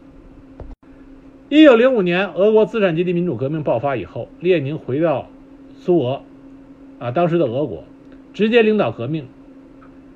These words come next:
提出了无产阶级政党在民主革命中的策略。那么紧接着，因为武装起义失败，他又开始了长达十多年的第二次流亡生活。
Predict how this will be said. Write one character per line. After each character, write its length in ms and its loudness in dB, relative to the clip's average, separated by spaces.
提 240 4
出 160 4
了 100 8
无 120 2
产 160 4
阶 80 0
级 100 -2
政 160 -2
党 200 -6
在 160 0
民 240 -4
主 100 -4
革 140 -8
命 160 -8
中 100 -8
的 100 -10
策 200 -10
略。 140 -10
那 120 -6
么 100 -2
紧 260 -6
接 220 2
着， 340 -2
因 200 -2
为 180 -2
武 160 -8
装 160 -8
起 160 -14
义 60 -10
失 160 -12
败， 160 -8
他 120 -2
又 160 2
开 240 -6
始 120 -8
了 120 -8
长 240 -14
达 140 -6
十 240 -12
多 180 0
年 160 -8
的 100 -10
第 140 -4
二 160 0
次 140 -12
流 120 -10
亡 140 -12
生 120 -18
活。 40 -20